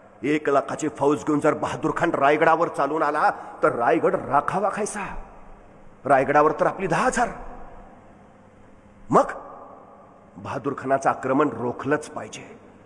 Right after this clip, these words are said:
कुठवर? आपलं सैन्य परत येत नाही तोपर्यंत. आपलं सैन्य कधी परत येणार? पावसाळा संपल्यावर. पावसाळा कधी संपणार?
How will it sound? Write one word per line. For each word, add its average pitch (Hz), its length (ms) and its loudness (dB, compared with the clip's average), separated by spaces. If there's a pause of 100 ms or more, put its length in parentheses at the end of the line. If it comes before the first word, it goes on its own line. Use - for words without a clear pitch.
(160)
कुठवर? 185 340 6 (400)
आपलं - 300 2
सैन्य 285 260 4
परत 262 240 4
येत 240 160 2
नाही 220 160 6
तोपर्यंत. 160 340 0 (340)
आपलं 180 240 2
सैन्य 196 260 2
कधी 190 160 4
परत 185 240 6
येणार? 185 240 4
पावसाळा 294 600 2
संपल्यावर. 233 500 0
पावसाळा 220 600 2
कधी 320 200 0
संपणार? 262 420 2